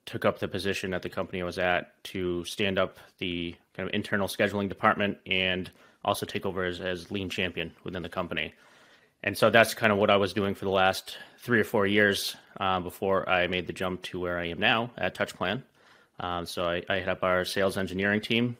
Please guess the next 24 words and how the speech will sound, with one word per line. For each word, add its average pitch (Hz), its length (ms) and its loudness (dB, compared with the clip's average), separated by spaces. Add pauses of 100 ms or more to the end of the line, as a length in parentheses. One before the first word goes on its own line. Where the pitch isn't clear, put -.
(120)
here, 139 360 -2 (240)
uh, 95 300 -2
which, 92 400 -6 (640)
um, 101 420 2
is, 113 180 4
is 117 200 2
new 131 120 8
within 131 200 8
the 120 80 6
company 123 340 6
too, 131 220 6
is 123 120 4
TouchPlan's 110 500 2
experiencing 101 440 0
a 95 40 -2
lot 92 120 0
of 92 60 -4
growth. 123 360 6
So, 95 460 4 (200)
you 101 100 -6
know, 92 60 -6
they, 95 220 -2
they've 98 200 0
been 95 300 -2